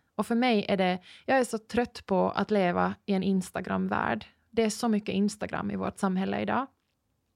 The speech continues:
Och jag tror att det mest intressanta och de stunder där, där jag känner mig mest levande, men också det jag ser i de möten jag har med både klienter och, och medmänniskor, så det är ju när vi vågar säga,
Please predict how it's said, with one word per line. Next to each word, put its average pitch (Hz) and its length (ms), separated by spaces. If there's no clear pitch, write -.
Och 220 140
jag 214 380
tror 214 400
att 196 160
det 208 60
mest 220 280
intressanta 202 760
och 185 80
de 202 140
stunder 196 560
där, 180 320
där 185 160
jag 240 260
känner 185 220
mig 180 160
mest 185 240
levande, 185 360
men 196 140
också 214 240
det 220 100
jag 185 120
ser 185 320
i 180 60
de 185 200
möten 180 360
jag 185 100
har 180 140
med 180 120
både 190 200
klienter 196 640
och, 180 180
och 196 100
medmänniskor, 185 800
så - 140
det 254 180
är 247 40
ju 220 140
när 202 200
vi 190 100
vågar 190 440
säga, 180 560